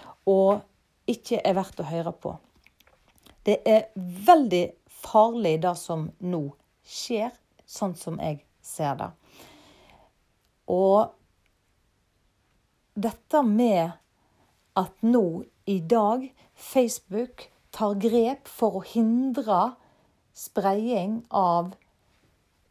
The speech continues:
disinformasjon, ehm, det er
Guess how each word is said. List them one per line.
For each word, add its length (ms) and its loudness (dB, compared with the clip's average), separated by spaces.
disinformasjon, 1700 -6
ehm, 720 -4
det 280 0
er 320 -4